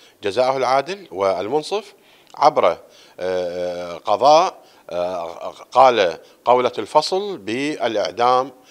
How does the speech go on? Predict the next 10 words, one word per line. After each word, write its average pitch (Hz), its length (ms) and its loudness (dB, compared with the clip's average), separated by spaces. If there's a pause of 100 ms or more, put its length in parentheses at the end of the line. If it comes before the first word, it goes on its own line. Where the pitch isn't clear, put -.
(200)
آه، 107 360 -2
له 135 220 -2
ولكل 131 1120 -4
من 180 340 -4 (380)
يستهدف 160 840 -4 (380)
أصحاب 135 400 2
الكلمة 110 440 -6
الحرة 120 500 -2
الشريفة 95 520 -8
التي 98 440 -12